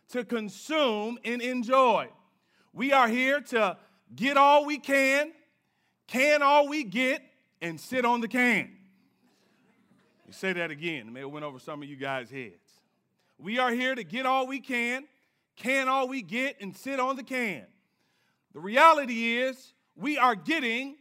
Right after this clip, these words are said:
but we are getting nowhere. And then, what flows out of that is this third question. What is wrong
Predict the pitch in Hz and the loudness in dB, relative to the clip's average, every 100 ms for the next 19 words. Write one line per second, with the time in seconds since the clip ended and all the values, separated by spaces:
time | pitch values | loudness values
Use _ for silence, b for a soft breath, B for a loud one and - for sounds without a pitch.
0 | _ _ - 151 226 240 269 247 160 311 | _ _ -4 0 0 0 0 0 0 -4
1 | 269 269 294 262 214 185 127 92 87 _ | -2 -2 4 4 4 -2 -4 -10 -20 _
2 | _ _ _ _ _ _ _ _ _ _ | _ _ _ _ _ _ _ _ _ _
3 | _ _ _ _ _ _ _ - 117 208 | _ _ _ _ _ _ _ -20 -10 -6
4 | 214 247 - _ _ 143 185 202 202 202 | -4 -6 -12 _ _ -14 -14 -2 0 2
5 | 196 196 190 180 208 269 - _ _ _ | 0 -2 0 4 6 6 2 _ _ _
6 | _ _ _ 113 196 202 - 240 202 180 | _ _ _ -16 -14 -12 -4 -2 -2 -4
7 | 151 - - _ _ _ _ _ _ _ | -8 -8 -20 _ _ _ _ _ _ _
8 | _ _ - 180 262 180 139 185 233 180 | _ _ -6 -2 -2 -6 -10 -4 -2 -2
9 | 165 180 | -4 -10